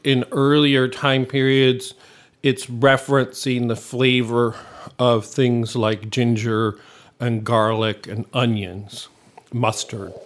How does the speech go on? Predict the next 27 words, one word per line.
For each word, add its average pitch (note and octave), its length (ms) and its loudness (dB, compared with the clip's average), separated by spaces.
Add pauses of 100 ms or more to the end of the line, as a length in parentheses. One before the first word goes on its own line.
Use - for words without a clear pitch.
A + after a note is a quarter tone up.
(920)
Um, A#2 260 4 (500)
but C#3 380 4 (260)
as D3+ 300 6
the D3+ 100 4
chili D3+ 300 2
pepper D3 320 2
becomes C3+ 480 0
more C#3+ 280 4
and C#3 80 4
more B2+ 260 6
popular, B2 1000 4 (480)
we C3 140 0
can B2+ 240 2
see C3 480 4
dictionaries A#2+ 800 0
shifting. A#2 800 0 (540)
And D3+ 140 4
this, - 280 2 (200)
the D3+ 80 2
shift F#3+ 300 4
in D3 100 6
dictionaries B2+ 520 2
is A2+ 120 -2
actually A2+ 300 0
quite A2 300 -4
recent, A2+ 500 -4 (480)
um, B2 260 2